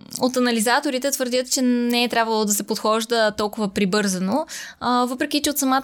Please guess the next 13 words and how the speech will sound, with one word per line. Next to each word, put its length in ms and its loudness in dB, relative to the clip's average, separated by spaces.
компания 440 0
обясняват, 720 -2
че 460 0
наистина 520 2
те 460 0
не 200 4
смеят 360 2
то-, 240 2
да 100 -6
правят 420 0
толкова 280 2
големи 340 2
планове 760 0